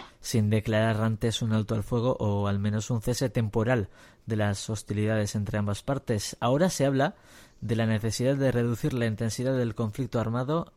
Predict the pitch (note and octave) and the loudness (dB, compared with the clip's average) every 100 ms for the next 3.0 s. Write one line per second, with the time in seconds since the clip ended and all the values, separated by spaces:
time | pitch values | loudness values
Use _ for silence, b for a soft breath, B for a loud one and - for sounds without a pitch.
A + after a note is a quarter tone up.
0 | - A#2 G#2+ G#2+ G#2+ A2 C#3+ C3+ C3+ C3 | -6 -2 -2 -2 -2 -2 -2 -2 -2 -2
1 | A2+ A2+ C3 D3 b b b b A#2+ A#2+ | 0 0 -2 -4 b b b b -2 0
2 | A2+ A#2+ A#2 A2 A#2+ G#2+ - A#2+ A2+ | 0 -2 -4 -2 -2 -2 -2 -2 -2